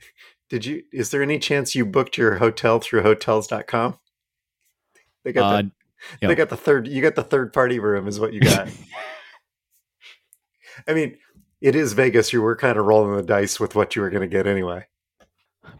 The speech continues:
Speaker 2: Ba-dum-bum. Yeah. Oh, craps. Uh, not what you wanna hear. All right. Uh, what did, uh, what did you learn this week?
Speaker 1: Did you know, I,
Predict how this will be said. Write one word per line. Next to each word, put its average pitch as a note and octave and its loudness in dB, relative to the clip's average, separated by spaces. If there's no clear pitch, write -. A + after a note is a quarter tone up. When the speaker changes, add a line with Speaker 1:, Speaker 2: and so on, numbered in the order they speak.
Speaker 2:
Ba-dum-bum. G2 -2
Yeah. D2 -10
Oh, C4+ 8
craps. - -4
Uh, D#2+ -6
not F2+ -10
what D#2 -14
you D2 -14
wanna C#2 -16
hear. C2 -20
All B2 -2
right. F#2 -2
Uh, C3 4
what C#3+ 4
did, D3+ 2
uh, B2 6
what C#3+ 2
did C3 -8
you D3 2
learn D#3+ 0
this D#2+ -10
week? - -16
Speaker 1:
Did C#3+ 0
you G#3 2
know, D#3 2
I, A#2+ 2